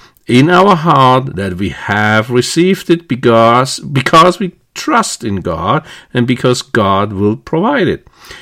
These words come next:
Uh, it will be yours. Now, the second part, as we have seen here, is then that we speak.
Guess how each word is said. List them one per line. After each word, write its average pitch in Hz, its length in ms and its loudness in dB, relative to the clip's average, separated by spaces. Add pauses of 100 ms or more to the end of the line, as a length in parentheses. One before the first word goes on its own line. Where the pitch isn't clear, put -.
(220)
Uh, 101 320 -2
it 113 200 0
will 123 380 6
be 113 480 0 (160)
yours. 95 720 -4 (1000)
Now, 117 460 2 (540)
the 110 100 -2
second 180 480 0
part, 139 340 2
as 107 260 -4
we 98 120 -4
have 92 180 -4
seen 277 320 -4
here, 139 220 -2
is 110 200 -4
then 104 280 -2
that 101 180 -2
we 131 460 0 (520)
speak. - 1040 -2